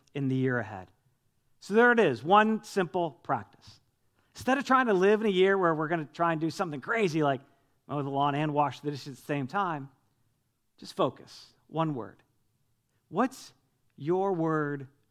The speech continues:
for the year? The theme around which Jesus seems to be saying to you, "Hey, I wanna spend a lot of time together this year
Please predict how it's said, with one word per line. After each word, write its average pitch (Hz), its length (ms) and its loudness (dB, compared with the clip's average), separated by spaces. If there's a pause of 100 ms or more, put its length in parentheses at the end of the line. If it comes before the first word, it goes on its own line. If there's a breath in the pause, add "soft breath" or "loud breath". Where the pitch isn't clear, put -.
for 151 120 -8
the 135 100 -2
year? 92 320 -10 (1120)
The 139 80 -4
theme 220 680 0 (1300)
around 151 220 -2
which 151 260 -6
Jesus 180 800 -6 (440)
seems 175 500 -8
to 180 120 -10
be 175 140 -2
saying 143 500 -4
to 127 120 -12
you, 104 340 -10 (500)
"Hey, 123 420 -14 (1400)
I 143 80 -14
wanna 160 140 -2
spend 139 200 -6
a 131 60 -4
lot 123 260 -2
of 123 80 -8
time 120 240 -6
together 107 300 -10
this 104 260 -12
year 101 300 -12